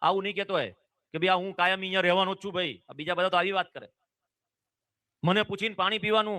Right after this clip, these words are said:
આવું ચાલે, આ બાયડમાં જ ચાલે છે. નામ નહીં બોલું, નહીંતર નામ બોલી નાખ્યું હોત તો ભૂકા કરી ગયા હોત. અને એવા જાગીરી કરીને બેઠા છે ને એટલે જ હું બેઠા છે. એ દિવસથી, જે દિવસથી એમ બોલવાનું ચાલુ કરશે કે આ મારી જાગીરી નથી અને હું કહું એમ થાય એમ નથી, બરાબર,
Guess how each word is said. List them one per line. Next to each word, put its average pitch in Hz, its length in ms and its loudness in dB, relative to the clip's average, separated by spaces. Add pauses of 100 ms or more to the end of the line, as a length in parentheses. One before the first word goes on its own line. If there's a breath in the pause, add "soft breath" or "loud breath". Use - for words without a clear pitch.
આવું 190 260 2
ચાલે, 214 260 0 (640)
આ 147 80 2
બાયડમાં 214 360 2
જ - 40 -14
ચાલે 226 220 2
છે. 160 120 -10 (500)
નામ 180 240 2
નહીં 220 140 -4
બોલું, 220 160 4
નહીંતર 214 180 -2
નામ 190 200 0
બોલી 208 180 -2
નાખ્યું 208 280 0
હોત 202 80 -4
તો 208 80 2
ભૂકા 151 260 -2
કરી 170 180 -4
ગયા 135 200 0
હોત. 104 100 -14 (1600)
અને 160 120 -2
એવા 208 160 2
જાગીરી 185 400 0
કરીને 226 260 -2
બેઠા 220 260 4
છે 247 80 0
ને 226 60 -4
એટલે 220 180 -4
જ 208 60 -10
હું 233 100 -6
બેઠા 226 240 2
છે. 202 100 -2
એ 208 40 -2
દિવસથી, 220 340 -4
જે 165 220 0
દિવસથી 233 440 0
એમ 233 120 0
બોલવાનું 226 320 0
ચાલુ 220 220 -2
કરશે 226 240 -2
કે 220 80 2
આ 214 60 4
મારી 196 280 0
જાગીરી 202 340 0
નથી 226 300 0 (260 soft breath)
અને 196 160 0
હું 208 220 2
કહું 220 220 4
એમ 220 120 0
થાય 208 280 2
એમ 220 120 0
નથી, 226 320 -2 (800)
બરાબર, 208 280 4